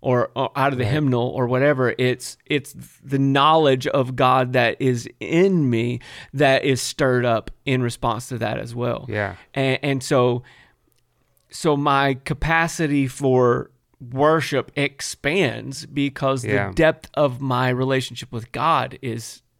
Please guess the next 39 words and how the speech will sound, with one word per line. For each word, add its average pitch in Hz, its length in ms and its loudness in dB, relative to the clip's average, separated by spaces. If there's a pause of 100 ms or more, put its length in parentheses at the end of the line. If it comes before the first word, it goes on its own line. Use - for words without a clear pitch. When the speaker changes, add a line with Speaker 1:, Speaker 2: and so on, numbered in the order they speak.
(120)
Speaker 1:
is 123 160 -4
such - 340 -4
that 117 320 -4 (520)
it's, 123 280 -8
it's, 131 160 -8 (180)
I'm 147 140 0
drawing 147 380 2
from 135 160 -2
a 131 60 2
much 139 300 0
deeper 131 340 0
well 127 320 2
than 113 200 -6
just 110 280 -6
what's 110 240 -4
on 107 160 -8
the 110 80 -14
screen 117 560 -12
or 113 120 -6
what 113 180 -6
the 117 100 -4
words 117 300 -2
of 104 120 -12
the 113 60 -10
song. 117 340 -10 (540)
Speaker 2:
Yeah, 110 300 -2
yeah. 120 320 2
So 123 320 0
one 131 180 0
of 135 80 0
the 110 160 2
analogies 107 640 0
I 101 60 -10
think 110 180 -12
that - 140 -14
works 101 220 -8
really 101 180 -2
well 101 220 -2
here 98 280 -6